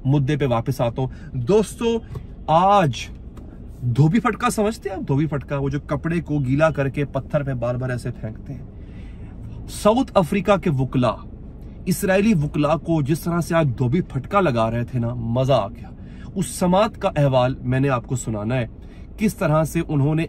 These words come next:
video evidence पेश किया। इसराइलियों का जो एक मजहबी अकीदा है, उसको बुनियाद बनाते हुए उन्होंने <clears throat> इसराइलियों के खिलाफ ही उनका मजहब कर दिया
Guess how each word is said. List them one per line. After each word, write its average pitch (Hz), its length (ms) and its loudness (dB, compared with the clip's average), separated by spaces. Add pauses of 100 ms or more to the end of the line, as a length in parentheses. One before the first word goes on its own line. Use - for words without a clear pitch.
video 185 540 -2
evidence 147 400 2
पेश 131 300 -2
किया। 151 280 -4 (920)
इसराइलियों 208 760 4
का 196 440 2 (100)
जो 147 280 2
एक 185 200 0
मजहबी 160 1000 4
अकीदा 185 440 0
है, 123 340 2 (600)
उसको 330 400 2
बुनियाद 247 420 4
बनाते 165 480 0
हुए 151 340 2
उन्होंने 190 640 2 (180)
<clears throat> - 200 0
इसराइलियों 202 720 0
के 208 180 -2
खिलाफ 180 600 -2
ही 139 140 2 (220)
उनका 208 280 0
मजहब 185 340 2
कर 143 200 -2
दिया 117 340 -2